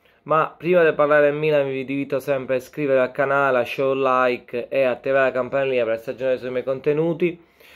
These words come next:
Un Milan veramente pazzesco, un Milan che, eh, è sceso in campo con la concentrazione di portarsi a casa questa vittoria. È un Milan diverso, un Milan che, eh, vede Leao e Tonali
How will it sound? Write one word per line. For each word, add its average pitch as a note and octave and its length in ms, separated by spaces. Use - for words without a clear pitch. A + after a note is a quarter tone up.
Un D#3 120
Milan G3 320
veramente E3 420
pazzesco, F3 880
un E3 180
Milan D3+ 500
che, D#3 460
eh, A#2+ 420
è - 40
sceso C#3 340
in C#3 100
campo A#2+ 680
con C3 400
la G2 140
concentrazione B2+ 1300
di A#2 120
portarsi B2 520
a B2+ 80
casa B2+ 380
questa A#2 220
vittoria. F3 840
È - 60
un D#3 140
Milan G3 260
diverso, F#3+ 920
un C#3+ 160
Milan D3 580
che, D#3 420
eh, G2+ 640
vede G#2 720
Leao B2+ 720
e - 160
Tonali A#2+ 580